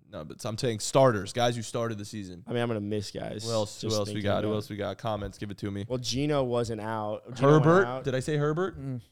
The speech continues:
Speaker 2: Herbert.
Speaker 1: Um,
Speaker 2: We're gonna easily miss people.
Speaker 1: I don't know, man. There's a fucking lot.
Speaker 2: Kirk? Kirk Cousins? Did you say him? Did you say
Speaker 1: Mm,
Speaker 2: Kirk
Speaker 1: I
Speaker 2: or
Speaker 1: said
Speaker 2: James?
Speaker 1: Kirk, yeah.
Speaker 2: Okay.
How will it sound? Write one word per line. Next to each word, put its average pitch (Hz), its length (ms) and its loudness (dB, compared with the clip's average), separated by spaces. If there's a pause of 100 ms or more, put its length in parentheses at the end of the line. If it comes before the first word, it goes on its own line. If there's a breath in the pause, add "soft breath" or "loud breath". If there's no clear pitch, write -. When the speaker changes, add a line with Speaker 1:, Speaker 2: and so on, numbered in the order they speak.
Speaker 2:
Herbert. 113 460 -6 (480)
Speaker 1:
Um, 110 840 4 (1600)
Speaker 2:
We're 147 80 -4
gonna 143 120 0
easily 117 300 -2
miss 113 180 -4
people. 107 420 -10 (120)
Speaker 1:
I 104 180 4
don't 98 140 0
know, 98 160 0
man. 95 320 -2 (400)
There's 104 180 0
a 101 100 2 (420)
fucking 101 420 -2 (200)
lot. 95 380 -4 (540)
Speaker 2:
Kirk? 170 240 0 (1000)
Kirk 165 120 -8
Cousins? 196 400 -2
Did 135 140 -12
you 127 100 -4
say 139 180 2
him? 220 120 -6 (680)
Did 120 80 -10
you 120 60 -4
say 131 140 0
Speaker 1:
Mm, - 40 -6
Speaker 2:
Kirk 135 120 2
Speaker 1:
I 101 40 4
Speaker 2:
or 104 40 4
Speaker 1:
said 113 180 4
Speaker 2:
James? 151 100 0
Speaker 1:
Kirk, 101 280 2
yeah. 98 60 2
Speaker 2:
Okay. 92 340 -2